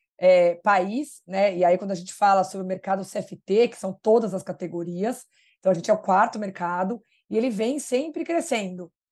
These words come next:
né? Eu brinco que a brasileira é muito vaidosa, então tem crise, sai crise, é, o mercado de beleza, o perfume, a indulgência, né, de você se sentir bem, ela é algo muito forte pra brasileira. Então, mesmo durante a pandemia,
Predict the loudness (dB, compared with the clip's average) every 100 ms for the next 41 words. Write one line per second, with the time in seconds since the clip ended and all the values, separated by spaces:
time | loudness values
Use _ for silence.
0 | _ -4 0 2 0 -4 -8 -4 -2 0
1 | -2 -4 -6 -6 -4 -4 -6 -6 -6 -4
2 | -2 0 0 -2 -12 -14 -14 -14 -14 -12
3 | -10 -12 -10 -12 -10 -10 -8 -6 -8 -10
4 | _ _ _ _ 6 6 6 -2 -6 -4
5 | -4 -4 -8 -10 -6 -2 -2 -2 -8 -6
6 | -2 -2 -2 -4 -4 -4 -8 -8 -6 -4
7 | -4 -6 -8 -6 -4 -2 -2 -2 -4 -10
8 | -8 -8 -10 _ _ -6 -4 -2 -2 -2
9 | 0 0 -2 -8 _ _ -2 4 4 6
10 | 6 6 2 -2 0 0 -2 -6 -4 2
11 | 2 0 -8 -6 -4 -6 -6 -12 _ _
12 | _ _ _ -6 0 0 2 0 2 2
13 | 0 -2 -2 -4 -6 -10 -6 -4 -2 -2
14 | -2 -2 -4